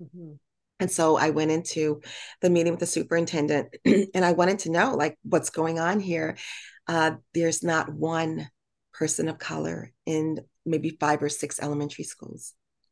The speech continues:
Speaker 2: Not one.
Speaker 1: Really?
Speaker 2: Really.
Speaker 1: Wow.
Speaker 2: And then when it came to the
Speaker 1: Wow.
Speaker 2: middle school, maybe a little sprinkle,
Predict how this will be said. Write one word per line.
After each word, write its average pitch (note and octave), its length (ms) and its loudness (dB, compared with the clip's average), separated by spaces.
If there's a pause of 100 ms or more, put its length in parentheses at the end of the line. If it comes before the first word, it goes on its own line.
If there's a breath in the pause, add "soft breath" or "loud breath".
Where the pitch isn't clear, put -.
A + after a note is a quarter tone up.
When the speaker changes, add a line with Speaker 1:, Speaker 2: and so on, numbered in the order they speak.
(140)
Speaker 2:
Not E3+ 220 -4
one. E3 100 -10
Speaker 1:
Really? G#3+ 380 2 (720)
Speaker 2:
Really. D#3+ 480 2 (300 loud breath)
Speaker 1:
Wow. G3 120 -4
Speaker 2:
And E3 180 6
then F3+ 300 2 (120)
when E3+ 180 6
it D#3+ 80 6
came E3 320 0
to E3 180 0
the D#3 120 4
Speaker 1:
Wow. D#3 40 6
Speaker 2:
middle E3 240 6
school, D#3 460 2
maybe D#3+ 240 4
a E3+ 40 8
little E3 200 2
sprinkle, F#3 720 0